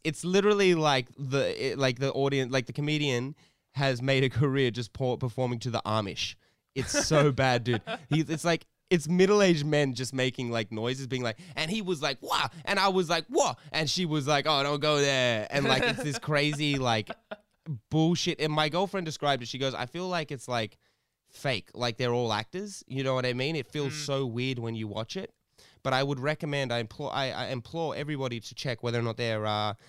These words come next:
Speaker 1: T Vs have this or whether or not you can find it. It's called Dry Bar Comedy. And, uh, I just put it on my, like, homepage f-, for my T V. So whenever I switch on my T V or switch from,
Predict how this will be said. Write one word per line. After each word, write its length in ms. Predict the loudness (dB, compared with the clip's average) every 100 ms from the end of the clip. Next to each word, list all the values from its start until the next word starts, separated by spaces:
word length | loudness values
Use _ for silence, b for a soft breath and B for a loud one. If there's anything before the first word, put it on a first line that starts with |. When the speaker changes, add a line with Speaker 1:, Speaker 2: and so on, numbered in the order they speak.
| b
Speaker 1:
T 180 | -4 -2
Vs 200 | -2 -4
have 440 | -6 -2 -2 -2 -6
this 240 | -6 -6
or 80 | -6
whether 160 | -4
or 60 | -2
not 60 | -4
you 60 |
can 120 | -8
find 200 | -6 -6
it. 20 | -6
It's 80 |
called 180 | -8 -8
Dry 400 | -6 -2 0 0
Bar 260 | 0 0 0
Comedy. 580 | -4 -6 -4 -4 -8 -12 b b b -4
And, 280 | 0 0 0
uh, 200 | 0 0 -2
I 100 | -4
just 180 | -6
put 140 | -4 -2
it 80 | 0
on 220 | 0 0
my, 400 | 0 0 0 -2
like, 260 | -4 -6
homepage 960 | -6 -4 -2 -2 -4 -2 -2 -2 -6 -12 b b b b b -12
f-, 80 | -8
for 100 | -4
my 140 | -4
T 160 | -4 -6
V. 140 | -6
So 100 | -6
whenever 240 | -6 -4 -4
I 80 | -4
switch 260 | -6 -6
on 60 | -6
my 80 | -6
T 220 | -8 -6
V 280 | -4 -2 -2
or 240 | -4 -8
switch 300 | -10 -12 -10
from, 340 | -8 -8 -8